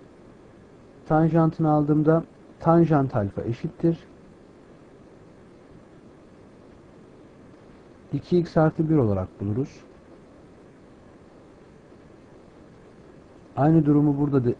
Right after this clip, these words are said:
değerlendirelim. Her iki tarafın kotanjantını aldığımda bu sefer de kotanjant alfa eşittir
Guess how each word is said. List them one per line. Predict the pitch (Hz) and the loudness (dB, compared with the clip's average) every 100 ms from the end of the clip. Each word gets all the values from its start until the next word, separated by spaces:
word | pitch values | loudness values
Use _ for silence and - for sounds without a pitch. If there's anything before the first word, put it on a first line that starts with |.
| 117 | -2
değerlendirelim. | 107 104 104 101 104 135 165 - - - - | -2 -2 -2 -4 -2 -2 -4 -8 -20 -14 0
Her | 160 | 0
iki | 160 | 2
tarafın | 139 127 120 | -2 -2 -4
kotanjantını | 117 135 156 143 113 104 107 | -4 0 0 2 0 -2 -4
aldığımda | 95 95 110 147 | -4 -2 -2 -2
bu | 147 | -4
sefer | - 143 143 | -4 0 0
de | 123 | 0
kotanjant | 113 127 160 156 127 113 101 101 | -2 -4 0 0 0 -2 -2 -6
alfa | 95 - | -8 -6
eşittir | 92 90 104 - 160 | -8 -6 -10 -6 -6